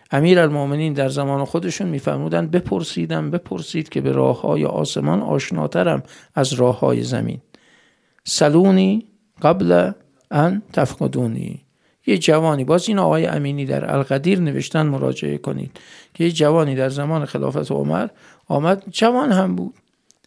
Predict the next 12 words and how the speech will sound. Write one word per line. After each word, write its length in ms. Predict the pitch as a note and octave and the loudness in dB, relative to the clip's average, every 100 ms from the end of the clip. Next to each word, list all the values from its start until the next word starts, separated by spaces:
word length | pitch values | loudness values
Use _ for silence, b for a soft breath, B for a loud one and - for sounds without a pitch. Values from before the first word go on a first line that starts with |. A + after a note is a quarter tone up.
| - | -10
شاید 280 | - F3+ E3 | 0 2 2
هفده 240 | D#3 D#3+ | -2 0
هجده 380 | D3+ D3 E3 A3+ | 0 0 0 0
سالش، 440 | - G#3+ A3+ - _ b | -2 -4 -6 -8 _ b
سوال 420 | - - E3 G3+ G3+ | -10 0 2 2 0
کرد 360 | G3+ G3 - | -2 -4 -6
که 300 | - F#3+ A3 - b b C3+ | -6 -6 -6 -10 b b 2
و 180 | C3+ | 4
زاریات 920 | C#3+ C3 D3 D3 D3 C#3+ D3+ D3+ D3+ | 4 2 4 4 4 2 2 2 0
ذروا 560 | C#3+ C3+ D3 D3 D3+ G#3+ | -4 2 2 2 2 2
یعنی 280 | F3+ D#3+ D#3+ | 2 0 -6
چی؟ 380 | - - C#3+ | -8 -10 -12